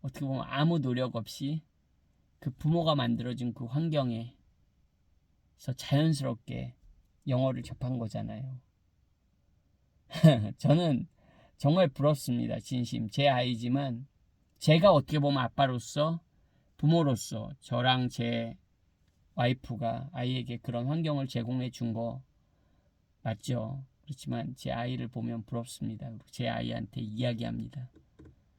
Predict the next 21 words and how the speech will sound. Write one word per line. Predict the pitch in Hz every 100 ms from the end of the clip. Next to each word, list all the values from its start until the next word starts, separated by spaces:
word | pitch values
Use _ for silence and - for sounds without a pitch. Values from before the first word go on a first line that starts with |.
| _
<laughs> | - - 131 113 139 - _ _ _ - 165 - - _ _ _ _ _ _ _ _ _ - -
부럽다고 | 139 156 151 143
이야기합니다, | 120 127 135 156 143 110 110
저는. | 110 107 113 139 147
예. | 117 120 - _ _ _ _ _ _ _ _ _ _ _ _ _ _ _ _ _ -
근데 | 143 147 147
뭐 | 123 113
제가 | 104 139 147
가질 | 156 120 127
수 | 135 131
없는 | 117 131 143
능력이니까요. | 120 117 120 113 110 - 110 107 110 120 - _ _ _ _
하지만 | 135 127 135 127
저는 | 127 156 160
또 | 160
제대로, | 135 117 110 110 - - _ _ _ -
어, | - 156
제가 | - 170 190
제 | - 143
아이, | 127 113 123 123 120 139 202
예, | 117 - -